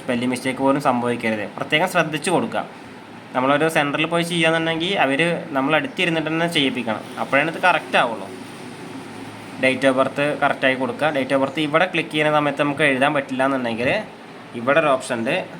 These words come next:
date of birth-ിൻ്റെ സെലക്ട് ചെയ്യാനുള്ളത്. അവിടെ സെലക്ട് കഴിഞ്ഞാൽ ഇതാ ഇങ്ങനെ ഒരു ഇത് വരും. ഇതിൽ നിന്ന് നമ്മൾ സെലക്ട് ചെയ്ത് കഴിഞ്ഞാൽ കറക്റ്റായിട്ട് നമുക്ക് കിട്ടും. ഡേറ്റ്, മന്ത്, ഇയർ. പിന്നെ അച്ഛൻ്റെ പേര്, അമ്മയുടെ പേര്, എസ് എൽ സി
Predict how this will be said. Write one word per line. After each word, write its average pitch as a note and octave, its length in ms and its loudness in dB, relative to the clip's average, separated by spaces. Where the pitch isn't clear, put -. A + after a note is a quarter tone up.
date A#2 200 -6
of B2 80 0
birth-ിൻ്റെ B2 360 -4
സെലക്ട് A2+ 200 -2
ചെയ്യാനുള്ളത്. A#2+ 280 0
അവിടെ C#3 180 -6
സെലക്ട് B2 280 -6
കഴിഞ്ഞാൽ B2+ 320 0
ഇതാ D3 140 -2
ഇങ്ങനെ C3+ 260 0
ഒരു B2+ 140 -4
ഇത് G2+ 160 -6
വരും. - 180 -10
ഇതിൽ D3 120 4
നിന്ന് G3 160 4
നമ്മൾ E3+ 200 0
സെലക്ട് C3+ 180 -4
ചെയ്ത് C3+ 120 0
കഴിഞ്ഞാൽ D#3+ 200 -2
കറക്റ്റായിട്ട് C3+ 420 -2
നമുക്ക് A2+ 220 -8
കിട്ടും. A#2 240 -14
ഡേറ്റ്, A#2+ 380 -2
മന്ത്, A2+ 280 0
ഇയർ. G2+ 140 -2
പിന്നെ C3 180 0
അച്ഛൻ്റെ C#3 340 0
പേര്, C#3+ 220 2
അമ്മയുടെ C3 280 2
പേര്, C3+ 220 4
എസ് C3 160 -4
എൽ C3 140 0
സി C3+ 100 2